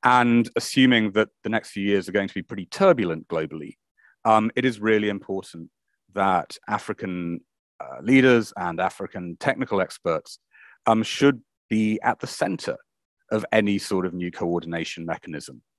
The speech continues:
so that the continent's concerns and the continent's views are, are fed in to, um, the, uh, um, are, are fed into the considerations of a new emergency platform. So I would put it to you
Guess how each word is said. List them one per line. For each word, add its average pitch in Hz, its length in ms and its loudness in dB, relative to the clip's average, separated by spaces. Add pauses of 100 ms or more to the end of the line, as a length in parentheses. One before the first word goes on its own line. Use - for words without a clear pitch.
(220)
so 107 280 4
that 104 320 2
the - 80 -8
continent's 101 520 -4
concerns 123 680 0
and 92 80 -8
the 92 40 -8
continent's 92 580 -8
views 95 440 -2 (400)
are, 95 220 2
are 95 160 2
fed 92 240 0
in 76 220 -2 (520)
to, 85 560 -4
um, 82 320 -2 (680)
the, 85 640 -4 (100)
uh, 80 400 0 (1000)
um, 190 200 -4
are, 196 140 2
are - 180 2
fed 95 220 2
into 90 300 -4
the 90 260 -8 (120)
considerations 92 920 0
of 87 240 -8
a 98 80 -4
new 87 180 -2
emergency 80 460 -6
platform. - 380 -8 (760)
So 131 340 10
I 131 120 8
would 120 140 4
put - 140 4
it 104 120 2
to 104 100 0
you 139 300 6